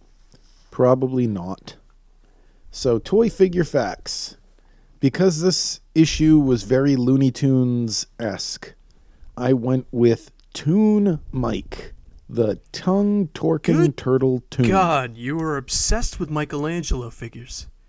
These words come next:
Speaker 1: No, I'm not.
Speaker 2: Yes, you are. This is, like, the
Speaker 1: I went with Don-, I
Speaker 2: third
Speaker 1: picked Mike 'cause
Speaker 2: one.
Speaker 1: I went, I, I picked Mike 'cause I went with Donatello last week. <laughs>
Speaker 2: You're gonna tell
Speaker 1: Last
Speaker 2: me
Speaker 1: week.
Speaker 2: there was no Raph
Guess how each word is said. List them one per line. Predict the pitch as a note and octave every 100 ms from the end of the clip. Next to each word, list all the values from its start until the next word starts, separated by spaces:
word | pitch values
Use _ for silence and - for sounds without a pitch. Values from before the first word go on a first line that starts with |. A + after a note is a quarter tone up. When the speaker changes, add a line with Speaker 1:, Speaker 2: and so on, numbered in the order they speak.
| _ _ _ _ _ _ _ _ -
Speaker 1:
No, | G4+ F4
I'm | B2 G#2
not. | G2 G2+ A#2+ - _ _ -
Speaker 2:
Yes, | C4+ G#4+ A4 G4+
you | F#4+
are. | F#4 D#4+ E4 C#4 E3
This | F#3
is, | D#4+
like, | B3 C#4
the | A3+ -
Speaker 1:
I | E3+
went | G3+ A#3
with | G3
Don-, | G#3+ G#3
I | F#3
Speaker 2:
third | G3+ G3+
Speaker 1:
picked | B3
Mike | F#3+ B3+ C4
'cause | A#3 G3+
Speaker 2:
one. |
Speaker 1:
I |
went, | F#3+ G#3 - _ _ _ _ D#3 D3+ D#3 D#3+
I, | D3
I |
picked | C#3+ G3+ G#3
Mike | F3 F#3 F#3 -
'cause | E3 D3+
I |
went | D#3+ E3
with | D#3
Donatello | D#3+ D#3 D#3 - D3+ D3
last | C#3+ C#3+ C3+ -
week. | B2 G2+ - _ _ _ _
<laughs> | - D5 C#5 - - D5 - G#3 - G#3 E3 -
Speaker 2:
You're | G3
gonna | G#3 A#3+
tell | A#3 A3+ A#3
Speaker 1:
Last | A3+
Speaker 2:
me | A3+
Speaker 1:
week. | G#3
Speaker 2:
there | G3+
was | F#3+ E3+
no | F#3+ G3 G3
Raph | D3+ B2+ D3+ E3+ F#3+ F#3 - -